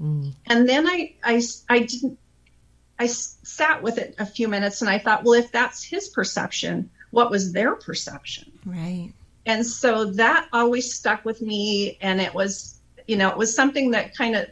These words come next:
Speaker 2: sat back in my head. And it was sort of one of those research questions that always kind of annoyed me back here, even doing my forensic anthropology part of it. I was always like, "I'm getting back there."
Speaker 3: Mm-hmm, mm-hmm.
Speaker 1: It's so interesting because
Speaker 3: Yeah.
Speaker 1: it's such a pivotal moment in people's lives that they'll never forget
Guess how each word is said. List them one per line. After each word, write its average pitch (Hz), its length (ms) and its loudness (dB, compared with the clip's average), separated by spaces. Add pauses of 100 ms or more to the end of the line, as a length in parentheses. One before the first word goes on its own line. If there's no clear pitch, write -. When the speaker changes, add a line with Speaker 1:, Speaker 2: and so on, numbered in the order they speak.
Speaker 2:
sat - 340 0
back 226 220 0
in 208 120 0
my 190 100 2
head. 202 360 2
And 185 120 0
it 180 140 -4
was 196 400 -8
sort 226 400 0
of 208 120 0
one 214 180 -2
of 202 100 -2
those 190 220 0
research - 440 -4
questions 180 600 -6
that 160 240 -6 (600)
always 202 320 2
kind 214 180 0
of 190 80 -2
annoyed 185 380 2
me 165 120 -2
back 170 240 -6
here, 190 220 -6
even 180 260 0
doing 185 320 -2
my 175 140 -4
forensic 175 520 -8
anthropology 175 720 -6
part - 260 -6
of - 80 -10
it. - 100 -6
I - 120 -4
was - 180 -8
always 165 260 -4
like, 165 220 -4
"I'm 202 160 0
getting 214 260 -4
back 165 360 0
there." - 260 -12
Speaker 3:
Mm-hmm, 190 480 2
mm-hmm. 196 480 0
Speaker 1:
It's 254 100 4
so 320 140 6
interesting 254 440 4
because 180 280 4
Speaker 3:
Yeah. 180 60 4
Speaker 1:
it's 175 120 0
such 233 180 0
a 277 80 2
pivotal 220 560 0
moment 185 540 0
in 180 560 -2
people's 180 400 -4
lives 165 400 -2
that 160 180 -4
they'll 165 160 -2
never 160 300 -2
forget 160 560 -4